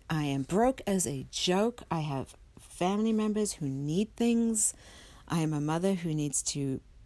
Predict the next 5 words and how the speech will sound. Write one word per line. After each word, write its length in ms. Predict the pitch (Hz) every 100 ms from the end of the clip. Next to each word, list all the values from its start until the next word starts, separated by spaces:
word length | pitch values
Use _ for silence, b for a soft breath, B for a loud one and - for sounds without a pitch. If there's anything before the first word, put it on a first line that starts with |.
| - - - -
uh, 300 | 147 135 - - - 156
be 220 | 165 156
s-, 180 | - -
more 240 | 147 180
self-sacrificing 1200 | - 196 - 165 160 160 - 151 - 156 151 147